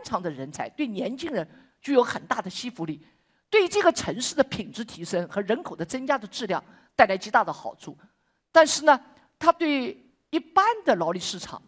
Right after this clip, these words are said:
它没有这样一个粘合度。产业和人口匹配的攻坚，目前我们还是有缺口的。所以呢，呃，比如说我就讲宝山吧，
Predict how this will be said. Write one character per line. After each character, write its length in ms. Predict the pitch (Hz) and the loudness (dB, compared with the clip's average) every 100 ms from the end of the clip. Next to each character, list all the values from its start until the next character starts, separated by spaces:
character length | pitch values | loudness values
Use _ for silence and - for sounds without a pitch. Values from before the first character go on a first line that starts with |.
| _ | _
它 120 | - | -4
没 140 | 165 214 | -2 0
有 120 | 214 | -2
这 120 | 214 | -2
样 160 | 190 156 | -2 -2
一 100 | 160 | -10
个 220 | - 165 - - | -4 -6 -6 -6
粘 180 | 240 240 | 0 0
合 140 | 226 156 | 0 -6
度。 180 | 139 - _ _ _ _ - | -8 -18 _ _ _ _ -8
产 280 | - 285 294 | 4 6 6
业 80 | 403 | 2
和 140 | 349 | 2
人 240 | 262 277 | 6 4
口 180 | 392 214 | 4 -4
匹 160 | 180 302 | -4 -6
配 160 | 349 | -4
的 80 | 226 | -6
攻 240 | - 294 294 | -6 -10 -6
坚， 200 | 262 - 480 | -6 -2 2
目 100 | 494 | 2
前 300 | - 127 - | 2 -12 -10
我 140 | 139 | -8
们 100 | 143 | -8
还 160 | 143 160 | -8 -8
是 260 | - 208 - _ _ - | -6 -6 -8 _ _ -10
有 180 | 170 127 | -8 -6
缺 200 | - 226 | -2 -2
口 260 | - - - | -2 -12 -10
的。 160 | 135 _ _ _ _ _ | -14 _ _ _ _ _
所 160 | - | 2
以 140 | 285 247 | 4 4
呢， 200 | - - - _ _ _ - | 4 2 -2 _ _ _ 0
呃， 140 | 196 196 | 2 2
比 100 | 202 | 2
如 100 | 226 | 0
说 160 | 226 | 0
我 120 | 185 | 0
就 120 | 175 220 | -2 -4
讲 240 | 185 156 | -6 -6
宝 200 | 160 170 | -6 -10
山 180 | - 165 | -6 -4
吧， 160 | 165 | -4